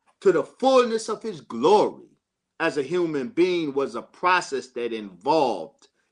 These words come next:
non-negotiably involved, intense pain. It is no different with you and me. There is no achieving the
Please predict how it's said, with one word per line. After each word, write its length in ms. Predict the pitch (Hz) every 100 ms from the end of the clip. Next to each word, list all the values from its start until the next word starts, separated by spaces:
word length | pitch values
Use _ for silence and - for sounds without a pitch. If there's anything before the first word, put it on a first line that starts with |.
| -
non-negotiably 1300 | 113 160 202 202 196 233 285 - 120 95 101 95 -
involved, 760 | 110 92 101 98 95 92 87 _ _ _ -
intense 480 | 113 - 123 107 -
pain. 480 | - 117 82 58 _ _ _ _ _ _ _
It 120 | 175 185
is 180 | 196
no 180 | 185 196
different 580 | 165 - 240 - 90 - _ _ _ _ _ _ _ _
with 160 | 127 131
you 300 | 131 139 110
and 180 | 92 90
me. 280 | 92 71 _ _ _ _
There 180 | 180 180 -
is 420 | 208 262 247 175
no 480 | 131 131 190 226 214 -
achieving 1120 | 160 - - - 254 277 247 180 180 180 156
the 220 | 151 135